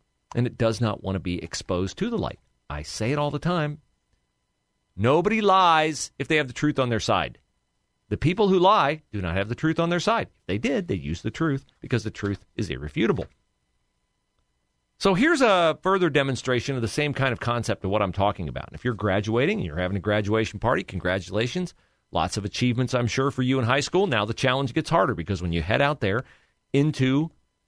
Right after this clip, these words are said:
either the work world or the college world, you're going to be challenged and confronted with prevailing opinions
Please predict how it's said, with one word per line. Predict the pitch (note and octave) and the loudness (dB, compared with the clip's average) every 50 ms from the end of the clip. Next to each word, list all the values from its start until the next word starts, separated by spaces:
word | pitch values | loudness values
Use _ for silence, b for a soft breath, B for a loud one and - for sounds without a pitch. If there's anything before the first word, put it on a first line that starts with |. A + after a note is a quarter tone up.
| _ _ - | _ _ -2
either | A#2 A2 G#2 A2 | 0 2 2 2
the | G2 G#2+ | 0 0
work | G2 F#2+ A#2 F3+ A3+ - - | 0 2 2 2 2 2 2
world | D#3+ C3 A#2+ A#2 C3 F#3 G#3 A3 - _ _ _ _ _ _ _ _ _ _ _ _ _ _ _ _ _ _ _ _ - | 2 2 4 4 2 0 -2 -6 -12 _ _ _ _ _ _ _ _ _ _ _ _ _ _ _ _ _ _ _ _ 2
or | B2+ C#3+ D3+ D3+ D#3 D3+ C3+ C3+ - _ _ _ _ _ _ _ _ _ _ _ _ _ _ _ _ _ _ _ _ _ - | 4 6 6 6 4 4 2 -2 -6 _ _ _ _ _ _ _ _ _ _ _ _ _ _ _ _ _ _ _ _ _ -4
the | - A#2+ | -4 -2
college | - - - - - C4+ D4 F#3+ A#2 | 0 2 4 4 4 4 4 2 0
world, | G2 F#2 F#2 E2+ E2+ B2 F3+ F3 E3+ - _ _ _ _ _ _ _ _ _ _ _ _ _ - | -2 -4 -2 -2 -2 -2 -2 -4 -6 -12 _ _ _ _ _ _ _ _ _ _ _ _ _ -4
you're | G#2+ A2+ C3+ D#3 F3 | 2 4 4 4 4
going | E3 C#3+ D3+ D#3+ E3 F3+ F#3 | 4 2 2 4 2 2 0
to | - - | 0 0
be | E3+ C#3+ F#3+ G3 F3 C#3+ C#3 D#3 | 0 2 0 2 2 2 0 0
challenged | - - - D3+ C3+ C3+ C#3 C#3 D3 E3 F3+ - - | -2 -2 0 2 2 4 2 2 0 0 -2 -4 -4
and | F3 D#3+ D3 | -4 -4 -2
confronted | - D3+ C#3 A#2+ - - A2+ G#2+ G#2+ B2 D3 C#3+ | 0 0 -2 0 0 0 0 2 2 2 0 2
with | A#2+ A2 A2 G#2+ - - | 2 2 0 0 -2 -6
prevailing | - - A#2+ A2 F2 G2 A2+ A2+ B2+ C3+ D#3+ F#3 G#3+ | -4 -2 0 0 2 2 2 4 2 2 0 0 -2
opinions | G3 - - C3 A#2 G#2 G2+ A#2 D#3+ F3+ - - | 0 0 0 2 2 2 0 0 -2 -4 -6 -8